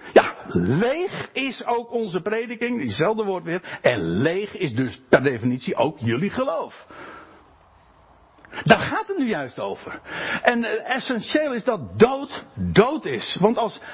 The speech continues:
dood geen dood is, dan is Christus ook niet echt gestorven. Dat zegt men trouwens ook. Want hij heeft, eh, in die drie dagen is hij, heeft hij allerlei dingen gedaan, zeggen ze. En er zijn allerlei teksten voor die men daar dan aanhaalt, of, eh,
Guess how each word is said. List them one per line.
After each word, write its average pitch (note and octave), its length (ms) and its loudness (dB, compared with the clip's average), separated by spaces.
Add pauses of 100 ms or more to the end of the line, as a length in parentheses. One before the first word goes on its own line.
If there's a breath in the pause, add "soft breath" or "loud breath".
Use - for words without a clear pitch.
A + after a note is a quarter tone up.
dood A3 440 2
geen F#3+ 180 0
dood A#3 220 -2
is, F#3 100 -6
dan A3 180 -2
is D#3 100 -6
Christus D#3+ 380 -2
ook A#3 140 -2
niet F#3+ 140 -2
echt A#2+ 140 -6
gestorven. F#3 520 -4 (2250)
Dat - 160 0
zegt - 180 0
men B2 140 0
trouwens G2 280 -4
ook. A#2 240 -6 (1500 loud breath)
Want - 120 -16
hij F2 180 -2
heeft, F2+ 220 -6
eh, G2 220 -4
in F#2+ 160 -2
die F#2+ 140 -2
drie F#2+ 220 0
dagen A2 340 -4
is G2+ 140 -10
hij, G#2+ 80 -2
heeft G2+ 320 -2
hij A2+ 100 0
allerlei A2+ 280 -4
dingen A2+ 160 -4
gedaan, A2+ 340 -2
zeggen A2+ 280 -4
ze. B2 180 -2 (600 loud breath)
En G#2+ 180 -4
er G2+ 140 0
zijn A2 160 -2
allerlei B2+ 320 -6
teksten C#3 340 -4
voor B2 320 0
die A2 200 -2
men G#2+ 160 0
daar G2 160 -2
dan G#2+ 180 -4
aanhaalt, G2 500 -4
of, G2+ 380 -6
eh, E2+ 80 0